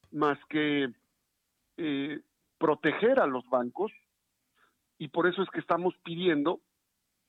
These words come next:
que presente el expediente diez diagonal cero cero seis dos mil dieciséis y vamos a, a convocar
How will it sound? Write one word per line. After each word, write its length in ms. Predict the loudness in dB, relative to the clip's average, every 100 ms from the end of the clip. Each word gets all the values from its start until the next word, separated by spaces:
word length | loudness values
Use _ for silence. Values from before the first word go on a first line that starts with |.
| _ _
que 340 | -2 0 0 -2 _ _ _ _ _ _
presente 680 | -2 0 2 0 2 -2 -2 _ _ _ _ _ -4
el 160 | 0 0
expediente 920 | -4 -4 0 2 2 2 2 2 -2 _ -8
diez 300 | 2 2 2 _ -2
diagonal 580 | -2 0 -2 0 0 0
cero 180 | -2 0
cero 180 | -2 -2
seis 200 | -2 -2
dos 160 | -2 -4
mil 200 | -6 -4
dieciséis 540 | -8 -10 -10 -6 -8 _ _ _ _ _ _ -12
y 100 | -2
vamos 380 | 0 2 0 -2 -8 -20 _ _ _ _ _ _ _
a, 440 | 0 2 2 0 -6 -14 _ _ _ _ _ _ _ _ _ _
a 120 | -6 -2
convocar 640 | 0 0 0 2 2 0